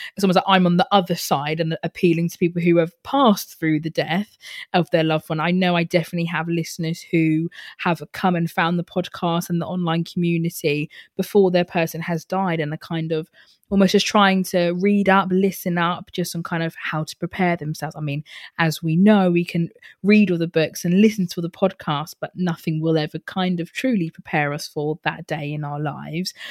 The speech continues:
But what are potentially some things that may, could bring some comfort to people? For example, I'm thinking of a few of, like, your TikToks that I love,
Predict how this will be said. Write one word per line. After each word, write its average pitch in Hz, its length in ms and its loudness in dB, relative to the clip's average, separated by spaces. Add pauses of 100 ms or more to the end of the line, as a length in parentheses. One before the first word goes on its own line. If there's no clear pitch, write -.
(180)
But 202 240 4
what 269 200 2
are 240 240 2
potentially 220 640 0
some 175 240 -2
things 170 380 -2
that 151 260 -4 (420)
may, 208 360 8
could 240 400 4
bring 214 260 6
some 190 260 0
comfort 196 580 0
to - 180 -4
people? 156 480 -2
For 190 160 -4
example, 185 320 0
I'm 160 100 0
thinking 190 460 0
of 170 180 2 (300)
a 175 80 0
few 196 320 4
of, 175 120 2
like, 175 140 2
your 165 160 0
TikToks - 600 -4
that 151 120 -6
I 160 80 0
love, 160 580 0